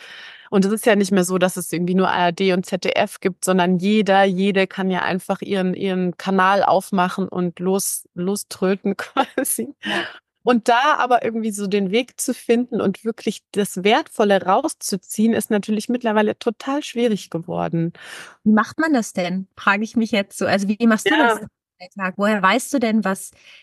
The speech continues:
Speaker 2: also
Speaker 1: Mhm.
Speaker 2: wie, wie machst du deinen Geist, wie nährst du deinen Geist optimal im Alltag?
Speaker 1: Also was ich versuche wirklich einzuhalten, auch mit zwei kleinen Kindern zu Hause, ist wirklich direkt morgens, wenn die versorgt sind, so basic,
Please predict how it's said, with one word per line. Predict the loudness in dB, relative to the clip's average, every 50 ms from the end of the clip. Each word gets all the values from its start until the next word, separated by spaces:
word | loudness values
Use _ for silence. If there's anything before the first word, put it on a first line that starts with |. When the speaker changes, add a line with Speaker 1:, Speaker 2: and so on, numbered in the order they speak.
| _ _ -6 -2 0
Speaker 2:
also | 2 2 2 2
Speaker 1:
Mhm. |
Speaker 2:
wie, | 2 2 2 0 -2 -2
wie | 0 0 0
machst | 0 0 0 2 2 2 0 0 -4 -6 -4
du | -4 -4 -4
deinen | -4 _ -2 0 0 0 0 2
Geist, | 2 2 2 2 0 0 0
wie | 2 2
nährst | 4 4 2 2 0 -2 -4 -6
du | -4
deinen | -2 -2 -2 -2
Geist | 0 0 0 0 0 -2 -6
optimal | -8 -10 _ -6 -6 -4 -4 -4 -6 -8 -10 -12 -12 -14 _ _ _ -4
im | -2 -2
Alltag? | 0 -2 -2 -4 -6 -8 -10 -12 -12 -12 -14 _ _ _ _ _ _ _ _ _ _ _ _ _ _ _ _ _ _ _ _ _ _ _ _ _ _ _ _ 0
Speaker 1:
Also | 0 2 2 4 4
was | 2 2 2
ich | 0 0
versuche | 2 0 0 0 0 -2 -2 -2 0 0
wirklich | -2 -2 -2 -6 -4 -4
einzuhalten, | -4 -4 -4 -4 -4 -2 -4 -2 0 2
auch | 2 2 2
mit | 0 -4 -4
zwei | 0 2 0 0
kleinen | 0 0 0 2 2 2 0
Kindern | -2 -2 -2 0 2 2 2 0
zu | 0 -2 -2 2
Hause, | 4 4 4 4 2 0
ist | -2 -4 -6 -6 -4
wirklich | -4 -4 -2 -2 -4 -4 -2 -2
direkt | -2 0 0 0 0 -4 _ 0
morgens, | 2 4 6 6 6 4 4 2 -2 -2 -2
wenn | -4 -2 -2
die | -2 -2
versorgt | -4 -2 -4 -2 2 4 4 4 4 2 _ -8
sind, | -4 -2 -2 -2 -2 -2
so | -2 -2 -2 -2
basic, | 0 2 2 2 2 2 0 -2 -2 -2 -4 -10